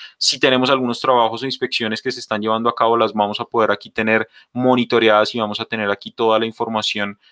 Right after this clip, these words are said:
de nuestros, eh, sistemas y de nuestros, eh, contratos de mantenimiento. Los vamos a tener aquí sincronizados en la plataforma. Y la aplicación móvil, que como les mencionaba, la van a poder descargar,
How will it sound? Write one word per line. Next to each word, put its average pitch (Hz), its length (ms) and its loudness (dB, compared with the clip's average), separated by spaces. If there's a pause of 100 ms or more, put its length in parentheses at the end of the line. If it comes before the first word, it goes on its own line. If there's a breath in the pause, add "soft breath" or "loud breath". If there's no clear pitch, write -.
(100 soft breath)
de 113 280 0
nuestros, 110 720 -6
eh, 107 180 -8
sistemas 127 580 -4
y 131 100 -4
de 113 60 -4
nuestros, 104 480 -8
eh, 101 520 -4 (280)
contratos 113 600 -2
de 113 80 -6
mantenimiento. 113 600 -6
Los 135 140 -4
vamos 98 280 -4
a 107 40 -6
tener 101 300 -2
aquí 113 320 -4
sincronizados 101 800 -4
en 98 100 -6
la 95 100 -6
plataforma. - 480 -12 (1080 loud breath)
Y 196 360 0
la 151 220 6
aplicación 160 580 -4
móvil, 196 480 0
que - 140 -14
como 135 180 -4
les 131 100 -2
mencionaba, 127 460 -2
la 147 120 2
van 135 180 2
a 127 100 -2
poder 139 240 2
descargar, 120 640 0